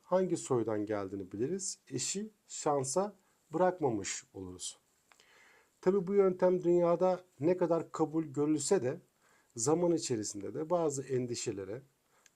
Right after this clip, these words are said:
bazı art niyetli durumlara da söz konusu bir durum oluşturdu. Mutasyon ırklar elde etme noktasında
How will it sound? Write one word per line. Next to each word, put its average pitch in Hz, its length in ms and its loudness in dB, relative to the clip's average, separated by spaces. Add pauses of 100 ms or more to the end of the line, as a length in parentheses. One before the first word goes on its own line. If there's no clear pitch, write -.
bazı 156 680 2 (440)
art 151 280 -2
niyetli 135 640 2
durumlara 120 440 0
da 185 80 2
söz 151 300 -4
konusu 151 560 -2 (380)
bir 156 180 0
durum 165 260 2
oluşturdu. 143 640 0 (880)
Mutasyon 180 760 2
ırklar 127 520 0 (340)
elde 120 320 -2
etme 107 320 -2
noktasında 104 720 -6